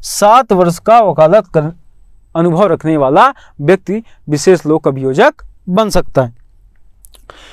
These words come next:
तो साथियों, हमने देखा, हमने पढ़ा क्या मानव अधिकार आयोग, राष्ट्रीय मानव अधिकार आयोग, और उसके बाद हमने देखा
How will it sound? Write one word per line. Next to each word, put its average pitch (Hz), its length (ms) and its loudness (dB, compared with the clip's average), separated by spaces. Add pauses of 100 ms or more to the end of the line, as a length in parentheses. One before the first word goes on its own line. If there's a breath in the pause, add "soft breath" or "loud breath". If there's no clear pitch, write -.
(420 soft breath)
तो 240 100 2
साथियों, 247 580 4 (960)
हमने 233 280 2
देखा, 196 580 4 (500)
हमने 220 220 0
पढ़ा 208 420 4 (1200)
क्या 254 340 2 (1500)
मानव 220 400 2
अधिकार 214 360 0
आयोग, 175 420 0
राष्ट्रीय 180 400 2
मानव 202 300 2
अधिकार 180 380 2
आयोग, 175 460 2 (200 loud breath)
और 185 200 2
उसके 180 240 0
बाद 180 220 2
हमने 170 240 2
देखा 180 460 2